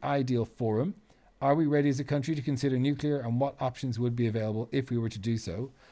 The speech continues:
And what would be the cost financially, environmentally, socially if we were to go that way or not? I recently watched a programme about Chernobyl, which I think resonates so much with people in Ireland. Plus, there is that lingering fear we all have of Sellafield.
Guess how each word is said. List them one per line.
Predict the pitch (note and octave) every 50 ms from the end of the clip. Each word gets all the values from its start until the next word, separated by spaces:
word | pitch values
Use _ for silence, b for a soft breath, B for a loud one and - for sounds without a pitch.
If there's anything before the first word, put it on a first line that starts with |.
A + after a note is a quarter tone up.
| b b b b b b
And | A#2 B2+
what | D3 C#3+
would | C#3+ C3+
be | C#3+ C#3+
the | C#3+ C#3 C#3+
cost | - - - - F3+ - - - -
financially, | - A#2+ A#2+ B2+ C3+ D3+ C#3+ C#3 - D3 C#3+ C#3
environmentally, | A2 A2+ A2+ B2+ A#2+ B2 B2+ C3+ C3+ - A2+ A2+ A2
socially | - - B2+ C3 B2 - A2+ G#2+ F#2+
if | - A#2
we | G#2
were | F#2+
to | G#2+
go | G2+ G#2+ A2+ A2 G#2+
that | G#2+ G#2+ -
way | G2 G2+ G2+ F#2+ G2
or | - G#2+ F2+ F2
not? | E2+ F2+ G2 F2 - - - _ b b b b b b b b
I | -
recently | B2+ B2 D3 D3+ - C#3+ A#2+
watched | A#2 B2 B2 A#2+ - -
a | G#2
programme | - C#3 B2+ A2+ A2+ G#2 F#2+
about | G2+ A2 A2 - _ -
Chernobyl, | - - - A#2+ A2+ B2+ C#3 C3 G#2+ G2+ F#2+
which | G2 G#2 -
I | G2+
think | F2 A#2+ A#2+ -
resonates | A#2 B2 B2 A#2 A#2 A2 G#2 G#2 - - - _ -
so | - - - B2 A#2+
much | A#2+ A#2+ A#2 - -
with | G#2 - -
people | - G#2+ G2 G2
in | F2+ F2+
Ireland. | F#2+ G2 F#2+ F#2+ F#2 F2+ F2 - - b b b b b b
Plus, | - D#3+ D3+ C#3+
there | - - B2+ A#2+
is | A#2+ A#2+ A2+
that | A#2+ A#2 A2+
lingering | A#2 B2+ D3+ D#3 C#3 C3 A#2 A2 A2
fear | - - B2+ A#2+ A#2 A2+ A2 A2 G#2
we | G#2+ G#2+
all | A2 A2 G#2+ G#2
have | F2 G2+ G2 F#2+ F2+ F#2+
of | F2
Sellafield. | - - A#2+ A2+ A#2 A2+ - - F2 D#2 D#2 D#2 D2+ -